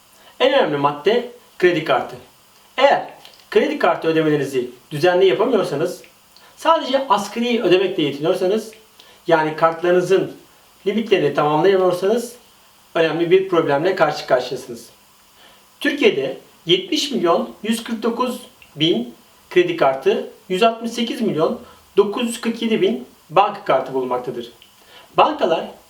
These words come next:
en çok asgari ödemeyi yapan ya da düzensiz ödeme yapan müşterilerini severler. Çünkü o müşteriler ortalama her yıl bankalara gecikme faizi, vergi ve herhangi bir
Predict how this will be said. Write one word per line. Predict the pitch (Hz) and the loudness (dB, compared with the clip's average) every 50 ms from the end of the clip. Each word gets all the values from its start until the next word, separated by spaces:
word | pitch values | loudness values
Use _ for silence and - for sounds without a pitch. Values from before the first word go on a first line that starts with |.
| _ _ _ _ _ - | _ _ _ _ _ -2
en | 170 180 196 196 - | 0 0 0 -2 0
çok | - 196 208 202 202 - - - _ _ - - - _ - | 0 0 0 0 -4 -10 -16 -20 _ _ -20 -20 -20 _ 0
asgari | 202 220 220 - - 247 254 269 | 0 0 0 -2 -4 -2 0 0
ödemeyi | 254 220 220 214 202 208 208 | 2 2 2 2 2 4 2
yapan | 202 - 202 208 220 262 262 - - - - _ - | 2 2 2 0 -2 -2 -6 -10 -16 -20 -14 _ -2
ya | 208 202 | 2 4
da | 208 220 226 - - - - - _ _ _ 165 | 4 4 4 2 -6 -16 -20 -20 _ _ _ -8
düzensiz | 170 160 190 190 196 196 196 202 269 269 269 - - - - _ | -2 0 2 2 2 0 -4 -6 -8 -8 -10 -12 -14 -20 -8 _
ödeme | 175 160 180 180 185 180 | 0 2 2 2 2 0
yapan | 151 - - 190 202 220 208 - - - - _ - | 0 0 0 -2 -2 -2 -4 -8 -14 -20 -16 _ -2
müşterilerini | 156 175 170 - - 190 165 151 156 151 151 | 0 0 0 2 2 2 2 2 0 -2 -2
severler. | 147 151 139 131 123 120 117 117 113 - - - _ _ _ _ _ _ - - - _ _ | 0 0 2 2 2 0 -2 -4 -8 -10 -18 -20 _ _ _ _ _ _ -20 -20 -20 _ _
Çünkü | - 330 330 254 - 190 180 - - - - - _ - - - - - | -2 0 0 2 4 2 2 2 0 -6 -14 -20 _ -20 -20 -20 0 0
o | 220 277 | 0 2
müşteriler | 320 277 - - - 175 135 135 131 135 - - - - _ _ | 2 -4 -2 0 0 0 2 2 0 0 -2 -6 -12 -20 _ _
ortalama | 180 196 214 - - 233 214 170 151 135 139 151 - - - - _ - | 2 2 2 2 0 0 0 0 0 -2 -2 -4 -6 -12 -20 -20 _ -2
her | - 220 240 254 226 | 0 2 2 2 2
yıl | 175 175 190 214 - - - - - _ _ _ 143 | 2 0 0 -2 -8 -12 -20 -20 -20 _ _ _ 0
bankalara | 156 175 196 196 - 180 151 143 147 143 165 - - - - - - _ _ _ _ - | 0 0 0 0 -2 -2 0 2 2 0 0 0 -4 -12 -20 -20 -20 _ _ _ _ 0
gecikme | 175 165 185 190 214 220 214 | 0 0 0 0 0 0 2
faizi, | 208 208 190 190 190 185 165 180 196 220 214 - - - _ _ _ _ - | 2 0 2 2 2 2 2 0 0 -2 -2 -6 -12 -18 _ _ _ _ 2
vergi | 156 165 160 156 143 139 147 196 220 247 - - - - - | 2 4 4 4 0 -2 -2 -2 -2 -2 -6 -10 -16 -4 -2
ve | 185 196 185 | 0 0 0
herhangi | - 185 185 185 - 226 240 247 220 190 | 0 0 0 0 2 2 0 0 0 0
bir | 185 180 - | 0 0 0